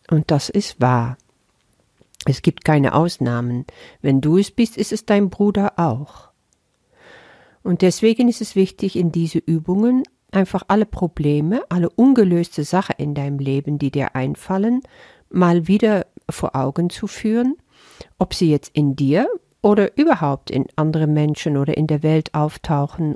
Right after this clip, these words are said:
Unterscheidungen gibt es da gar nicht und darauf die Übung beziehen. Du wiederholst da den heutigen Gedanken,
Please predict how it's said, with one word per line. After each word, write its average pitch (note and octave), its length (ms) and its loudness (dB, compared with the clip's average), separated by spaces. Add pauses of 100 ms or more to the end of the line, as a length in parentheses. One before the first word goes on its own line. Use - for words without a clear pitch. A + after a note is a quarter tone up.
Unterscheidungen G3 1200 0
gibt - 280 0
es - 120 -8
da - 160 -4
gar B2+ 280 -6
nicht G3 380 -4 (500)
und F#3+ 220 2
darauf G3 580 2
die E3+ 180 -8
Übung D3+ 420 -2
beziehen. B2 640 -6 (800)
Du F#3+ 140 2
wiederholst G3+ 680 2
da C4 220 2
den E3 340 2
heutigen C#3+ 640 -2
Gedanken, A2 720 -2